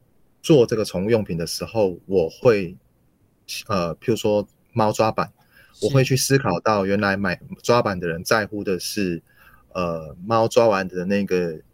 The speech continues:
Speaker 1: 那个抓板它会掉蛮多屑
Speaker 2: 对。
Speaker 1: 在地上。
Speaker 2: 是。
Speaker 1: 那我就会想，如果这个屑可以晚一点再出现呢？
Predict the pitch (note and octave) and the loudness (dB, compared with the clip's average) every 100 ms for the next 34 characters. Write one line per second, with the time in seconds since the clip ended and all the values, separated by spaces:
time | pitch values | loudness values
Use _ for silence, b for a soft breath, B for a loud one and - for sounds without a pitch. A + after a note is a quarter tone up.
0 | _ _ G2+ G#2 G2 F#2+ E2+ - _ A2+ | _ _ -6 -2 0 0 0 -4 _ 0
1 | A2 F2 D#2+ G#2 G#2 A2+ F#2+ E2 E2 F#2 | 2 0 -2 -2 2 2 2 -4 -4 -4
2 | F2+ - - A#2 - - _ - B2 A2+ | 0 0 4 2 2 -6 _ -12 -10 -10
3 | F#2+ G2+ A2 G2+ G#2+ F#2+ - F2+ - - | -14 -2 0 2 -2 -6 -2 -2 -2 -12
4 | - B2+ A#2 C3 A2 - G2+ A2+ A#2 - | -14 -12 -4 -4 -4 -6 2 4 4 2
5 | E2 - A2+ C#3+ A2+ B2+ A#2 G#2+ - - | -6 0 2 4 2 2 2 2 0 4
6 | B2+ F2 - - A2 G2 G2 F2+ D#2+ B2+ | 2 2 0 2 2 2 0 0 -2 -2
7 | - E2 G#2 G2 - G2 F#2 - F2 E2 | 0 0 0 0 -2 -6 -2 0 -2 -4